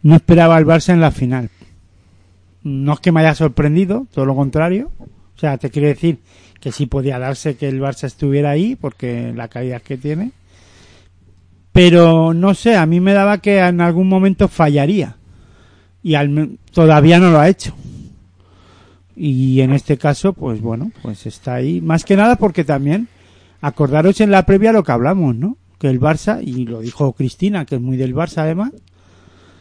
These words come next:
y muy defensora del equipo catalán, que no era un equipo,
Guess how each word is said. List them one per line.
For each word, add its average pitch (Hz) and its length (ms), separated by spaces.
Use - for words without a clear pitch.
y 139 120
muy 127 800
defensora 135 600
del 131 140
equipo 131 340
catalán, 156 480
que 151 160
no 170 140
era 185 120
un 135 80
equipo, 123 480